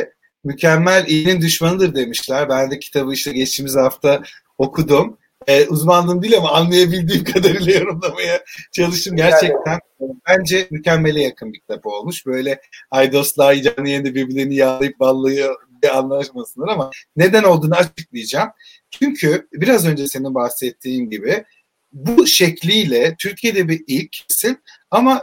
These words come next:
Speaker 1: sen de konuştuğumuzda, sen de, de konuştuğumuzda ben de araştırdım. Sanırım bu metodoloji yöntemiyle dünyada da bir ilk. Dolayısıyla seni farklı dillerde de bu kitabı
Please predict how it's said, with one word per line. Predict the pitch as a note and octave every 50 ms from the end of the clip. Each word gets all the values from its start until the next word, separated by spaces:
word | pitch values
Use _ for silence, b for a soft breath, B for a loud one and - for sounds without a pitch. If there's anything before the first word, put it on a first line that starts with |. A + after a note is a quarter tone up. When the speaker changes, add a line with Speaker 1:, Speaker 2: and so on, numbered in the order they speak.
| - -
Speaker 1:
sen | G#3 G#3 G#3+ A3 G#3+ G#3+ F#3+ -
de | D#3 D3+ D#3+ D#3 D#3
konuştuğumuzda, | - C#3+ C3 B2+ B2 - - - - A#2+ A#2 A2+ A2 G#2+ G#2 G#2 A#2
sen | B2+ D3 D3 E3+
de, | F#3+
de | F#3 E3
konuştuğumuzda | D3 C#3 A#2+ A#2+ - - A#2 G#2+ A2+ A2
ben | C#3 D3+ F#3 G#3+
de | G3+
araştırdım. | E3 C#3+ B2+ B2+ B2 A#2+ - - B2+ A#2+ B2 B2 A#2+ b b b b b
Sanırım | - - - F3+ A3+ D#4+ D#4 D4 A3+ F3 D#3+
bu | G3 G3+
metodoloji | G3+ G3 - G#3+ G#3 E3+ G3+ G3+ G#3 G#3+ G#3 G#3+
yöntemiyle | A3 G#3 G#3 G3+ - - G3+ G3+ G#3+ A3 A3+ B3 E3
dünyada | E3+ F3+ F#3 F#3 F#3 F#3 F3+ F#3 G#3 A3 G#3
da | E3 C#3
bir | B2 A#2+ A#2+ - - -
ilk. | - - _ - - - _ b b b b b -
Dolayısıyla | C#3 D3+ D#3 E3 E3 F3+ F3+ G3+ G#3 G3 F#3+
seni | F#3+ - F#3 F#3 G3 -
farklı | - F3 F3 F3 - A3 A3 F3+
dillerde | G3 G3 G3 G3+ - E3+ E3+ F3 F#3 G3
de | F#3+ F#3 E3+
bu | F3+ E3
kitabı | - - - E3+ E3 E3+ F3+ E3+